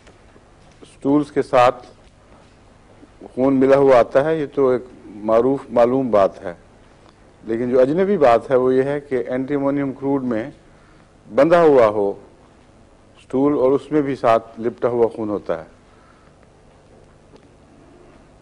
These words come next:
और ये उन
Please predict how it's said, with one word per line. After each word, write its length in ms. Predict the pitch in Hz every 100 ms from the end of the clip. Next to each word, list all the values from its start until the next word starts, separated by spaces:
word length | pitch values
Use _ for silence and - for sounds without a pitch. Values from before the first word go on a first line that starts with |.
| _ _ _ _ _ _ - - _ _ _ _ _ _ _ -
और 160 | 117 120
ये 240 | 143 160
उन 640 | 151 135 139 151 165 143